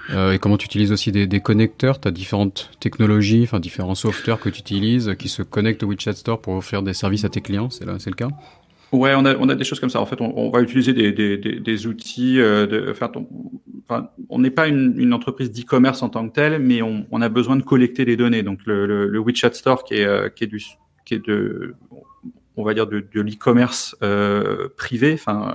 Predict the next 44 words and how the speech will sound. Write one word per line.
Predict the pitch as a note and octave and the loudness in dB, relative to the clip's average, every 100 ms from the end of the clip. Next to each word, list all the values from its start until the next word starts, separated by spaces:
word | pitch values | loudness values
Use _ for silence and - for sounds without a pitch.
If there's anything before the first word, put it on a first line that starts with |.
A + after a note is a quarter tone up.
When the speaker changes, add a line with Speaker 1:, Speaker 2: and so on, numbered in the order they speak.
| - | -8
Speaker 2:
qui, | - G#2 | -8 -6
qui | - | -6
est | G#2+ | -2
pas | B2 | -2
sur | - G#2 | 0 -2
des | G2+ | 0
plateformes | A#2 A2 - A2 G#2+ | 0 0 0 0 0
type, | - A2+ - | -4 -6 -2
euh, | G2+ G2 G2 | 0 0 2
Alibaba | G2+ G2+ G2+ G2+ G#2 A2+ G#2+ | 2 2 2 2 4 4 2
ou | G2+ G2 | 0 -4
Jingdong. | G2 G#2 G2+ C3 D#3 - - - - - | -4 -2 2 2 0 -4 -18 -20 -20 -12
Donc, | G2+ | -8
c'est | - | -6
du | G2+ G2 | -6 -8
private | - A2+ G#2 A2+ | -2 0 2 0
traffic, | - G#2+ - C3+ | 0 -2 -2 -8
on | G#2+ | -6
appelle | G#2 A2 G#2+ | -6 -6 -4
ça. | C3+ C#3+ - - - - | -4 -4 -6 -20 -18 -6
Donc, | G#2 | -2
permettre | - A#2+ C#3 | 2 4 6
de | A#2+ | 4
connecter | A#2+ A#2 A#2 B2+ | 4 4 4 2
l'ensemble | B2+ A#2 - C3 B2 | 2 2 0 2 4
de | |
la | A2 A2 | 4 4
donnée | G#2+ A#2 | 2 2
d'un | A#2 G#2 | 2 0
utilisateur | G#2 - G#2 G#2 C#3+ C#3+ | -4 -6 -2 0 2 2
et | A2+ | 0
permettre | - A2 B2 | -2 -2 0
de | A2 | 0
voir | G#2+ B2 | 2 2
l'ensemble | A2+ A2 B2 A#2+ | 2 2 2 2
du | G#2 | 2
customer | G#2+ - G#2+ G#2+ | -2 0 0 0
journey. | A2+ G#2 F#2+ _ | 0 0 -2 _
Donc, | G#2 F#2+ | -10 -8
on | G#2 | -6
considère | A2 - A#2 B2 | -4 -2 0 0
que | G#2+ | -2
c'est | - | -4
important | G#2 - A#2 - A#2+ - | -4 -2 -4 -2 -4 -4